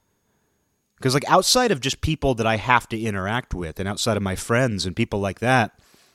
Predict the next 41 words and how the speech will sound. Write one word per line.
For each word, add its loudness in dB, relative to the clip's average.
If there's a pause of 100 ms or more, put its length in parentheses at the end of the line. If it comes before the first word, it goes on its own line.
(360)
I 2
haven't 4
been 2
in 4
a 2
situation 2
where 2
I'm 0
overhearing 2
people -6
very -4
much -2
until -4
recently. -4 (960)
And -4
so 0
I'm, 0
I, -6
maybe 4
I'm 2
just 0
reminded 2
of -6
what 0
people -6
actually -8
say -4
to -4
each -12
other. -10 (400)
But 2
I 2
find 4
it 2
amusing. 0 (720)
I 0
just -4
find 2
it 2
really 0
fun, -2